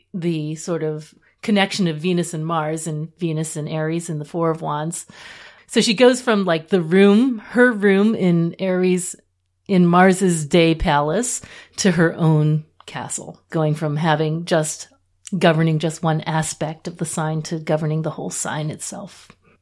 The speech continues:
And there's something like that to me. It's sort of like, you know, that, that moment when you, the moment when you, uh, first feel attraction for another person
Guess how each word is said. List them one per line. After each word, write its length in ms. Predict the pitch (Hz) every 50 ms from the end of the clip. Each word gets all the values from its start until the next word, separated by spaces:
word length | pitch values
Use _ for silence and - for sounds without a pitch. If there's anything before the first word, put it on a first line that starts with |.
| _ _ _ -
And 160 | 247 240 233
there's 200 | 302 294 269 277
something 640 | - 359 359 370 381 - 359 330 311 277 220 - 180
like 420 | 175 180 175 175 190 190 - -
that 360 | - 170 165 165 175 - _ -
to 120 | - 214
me. 280 | 185 180 175 175 175 175
It's 120 | 175 175
sort 220 | - - 220 214 214
of 100 | 190 185
like, 380 | 190 175 175 175 175 - - _ - - - - _ _ _ _
you 160 | - 214 190
know, 180 | 185 180 175 175
that, 400 | 175 220 196 196 - - 190 185
that 200 | 214 196 185 196
moment 580 | 190 185 190 196 214 214 208 202 196 196 - -
when 400 | 202 185 185 175 170 175 170 170
you, 720 | 156 170 175 170 170 170 165 170 170 165 160 160 160 160 - _ _ _
the 80 | - 254
moment 380 | 247 262 294 294 285 277 240 233
when 180 | 240 233 226
you, 560 | 220 220 208 202 190 185 175 175 180 170 135 - -
uh, 160 | - - 302 - - 247 220 226 233 - - _ _ -
first 440 | 254 233 240 233 - - - 175 -
feel 260 | - 220 202 196 196
attraction 600 | 196 190 - - 214 196 208 214 - 285 269 262
for 160 | 254 - 277
another 360 | 262 247 247 247 247 240 240
person 760 | 240 - - 233 233 233 - 262 247 247 254 277 277 226 -